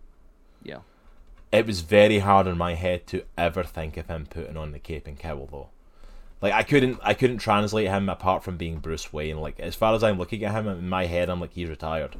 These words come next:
Speaker 2: He
Speaker 1: Yeah.
Speaker 2: must be, 'cause there's no way in the world this guy's putting on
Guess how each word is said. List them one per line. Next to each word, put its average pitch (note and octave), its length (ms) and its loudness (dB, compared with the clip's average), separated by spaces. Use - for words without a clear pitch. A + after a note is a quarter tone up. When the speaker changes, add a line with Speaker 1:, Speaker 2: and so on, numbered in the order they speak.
Speaker 2:
He C3 100 -4
Speaker 1:
Yeah. A#2 60 0
Speaker 2:
must F#2+ 240 2
be, F2+ 100 0
'cause E2+ 160 -4
there's F2 120 -4
no G#2 180 2
way G2 160 2
in F2+ 80 0
the E2+ 80 -2
world F2 280 -2
this D#2+ 140 -8
guy's D#2+ 260 -4
putting E2 340 -8
on D#2 400 -6